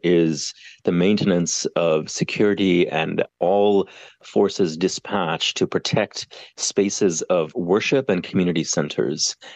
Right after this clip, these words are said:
And so as we know that there were attacks on Hindu temples earlier this year in Canada, I think it would make a big statement if, uh, all places of worship and community centers were protected, and that, uh, messaging about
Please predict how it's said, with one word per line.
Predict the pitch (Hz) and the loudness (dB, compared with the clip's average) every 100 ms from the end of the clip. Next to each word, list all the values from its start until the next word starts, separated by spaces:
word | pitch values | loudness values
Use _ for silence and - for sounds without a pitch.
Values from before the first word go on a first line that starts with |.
| - | -4
And | - | 0
so | 90 | 2
as | 76 85 92 | 2 -2 0
we | 85 85 | 0 2
know | 82 95 123 107 | 2 2 4 2
that | 85 | 0
there | 85 | 0
were | 76 87 82 - _ _ _ | 0 2 0 -2 _ _ _
attacks | - - 101 92 - | -8 -4 -4 -2 -2
on | |
Hindu | 87 87 78 | 2 2 2
temples | 104 98 107 92 | 0 0 2 2
earlier | 87 85 | 2 2
this | 78 - | 2 0
year | 90 95 | 2 2
in | 87 | 0
Canada, | - 95 101 | -2 0 0
I | - 80 | -2 -2
think | 90 | -2
it | 76 | -2
would | - - | -2 0
make | 85 80 - | 2 2 2
a | |
big | - - - - | -2 -2 -4 -2
statement | - - - 117 107 - - - - - | -2 0 2 -2 -2 -12 -16 -16 -18 -4
if, | 104 92 - - | 0 0 -2 -4
uh, | |
all | 80 80 107 127 | 0 0 2 0
places | 131 - 95 - 85 78 | -2 -2 -2 -2 -8 -6
of | - | -6
worship | 78 82 92 - 92 | -2 -2 0 0 0
and | 87 | -2
community | 85 92 85 82 85 | -4 -4 -2 -2 -4
centers | - 82 80 87 78 80 | -2 -4 0 0 0 -2
were | 78 71 - - | 0 0 -2 -4
protected, | - - - - 139 143 139 - - - - _ _ | -4 -4 -4 -2 -2 -2 -6 -10 -20 -20 -20 _ _
and | 117 127 139 143 135 - | 0 2 2 2 2 0
that, | 104 95 95 92 - | 0 2 2 0 0
uh, | 90 87 | 0 2
messaging | 80 85 90 113 - 123 98 85 78 71 - - | 2 2 2 2 0 2 2 2 0 -6 -10 -4
about | 92 - 90 92 80 - | -2 0 0 2 0 -2